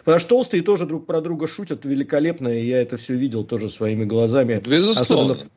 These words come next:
Speaker 1: в спортзалах, когда начинается там
Speaker 2: Мгм.
Speaker 1: какая-нибудь это хихихаха в кач-, в кач-зале в каком-нибудь, и приходит там какой-нибудь такой товарищ, он шутит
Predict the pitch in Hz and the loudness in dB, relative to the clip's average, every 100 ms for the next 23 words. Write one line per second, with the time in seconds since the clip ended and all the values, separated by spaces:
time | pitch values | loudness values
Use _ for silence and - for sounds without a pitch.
0 | _ - - - 202 165 143 170 160 151 | _ -16 -8 0 0 0 0 0 2 0
1 | 135 - _ _ 170 147 156 160 156 156 | -4 -8 _ _ -6 -4 -2 -2 -2 -6
2 | 165 156 135 135 - 113 151 196 139 139 | -4 -4 -6 -8 -8 -6 -6 -4 -2 -2
3 | 131 127 135 127 - 160 - 143 170 160 | -4 -8 -10 -10 -12 -12 -10 -4 -4 -2
4 | 208 190 - 147 135 - 160 135 143 139 | -2 -2 -2 -6 -6 -2 0 0 -2 -2
5 | 123 - 131 - 120 117 117 131 139 151 | -4 -10 -12 -10 -8 -8 -8 -6 -4 -2
6 | 185 165 - 104 - 123 131 110 117 110 | 0 0 -2 -10 -10 -10 -6 -6 -6 -6
7 | 120 139 131 120 113 156 151 - 165 123 | 0 2 2 0 -2 -2 -2 -4 -4 -6